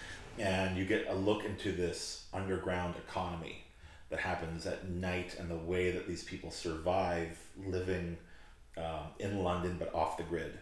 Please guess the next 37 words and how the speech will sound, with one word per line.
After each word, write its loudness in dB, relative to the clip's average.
and -2
how 4
they 2
are 0
able 0
to, -4
you -2
know, -2
work 6
out 6
a 4
living. 4
We -2
have, 0
uh, -2
our, -4
our -4
character 4
Okwe, 8
and 0
he 0
is, -2
um, 0
a, 0
a 2
night 6
clerk 6
in 4
a, 6
a -2
hotel, 6
but 2
he's 0
also 2
a 0
taxi 0
driver. 2